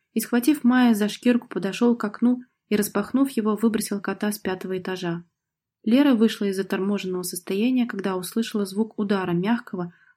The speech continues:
ласкового, ни в чем не повинного питомца – об асфальт на тротуаре. "Ты ненормальный!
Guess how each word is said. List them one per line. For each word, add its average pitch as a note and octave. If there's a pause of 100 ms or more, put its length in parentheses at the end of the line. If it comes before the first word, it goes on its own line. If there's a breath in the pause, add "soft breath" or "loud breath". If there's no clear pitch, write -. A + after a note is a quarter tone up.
ласкового, G3+
ни F3+
в F3+
чем G#3+
не G3 (100)
повинного G3+
питомца – F3+ (240 soft breath)
об F#3
асфальт F#3+
на G3
тротуаре. F3+ (1080)
"Ты C4
ненормальный! B3+